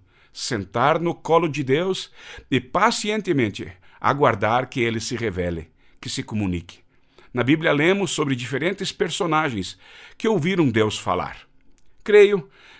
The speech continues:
que poucos são os que receberam um contato audível de Deus. A maioria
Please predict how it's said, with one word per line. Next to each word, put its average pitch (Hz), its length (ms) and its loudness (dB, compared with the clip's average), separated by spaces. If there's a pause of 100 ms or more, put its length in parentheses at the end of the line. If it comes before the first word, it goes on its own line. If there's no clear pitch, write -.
que 233 120 -2
poucos 208 480 0
são 180 180 2
os 151 120 0
que 160 120 -4
receberam 143 720 0 (500)
um 151 100 -2
contato 151 580 2
audível 131 640 2
de 95 140 -6
Deus. - 440 -12 (140)
A - 60 -6
maioria 160 640 -2